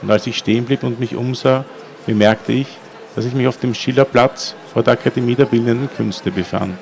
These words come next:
Hier war es merkwürdig still. Vor der Statue des deutschen Dichters hockte ein Eichkätzchen,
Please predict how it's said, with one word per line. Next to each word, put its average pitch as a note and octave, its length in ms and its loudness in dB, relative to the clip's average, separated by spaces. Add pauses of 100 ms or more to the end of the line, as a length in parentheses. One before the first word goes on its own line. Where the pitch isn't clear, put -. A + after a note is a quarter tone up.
(680)
Hier A2 120 4
war G#2+ 100 8
es A#2+ 160 2
merkwürdig A2 500 2
still. G2 300 -2 (880)
Vor G2+ 80 -6
der A2 100 4
Statue G#2+ 440 4
des B2 180 -2
deutschen G#2 460 2
Dichters - 420 -6
hockte A#2 260 0
ein A#2+ 100 0
Eichkätzchen, F#2+ 840 0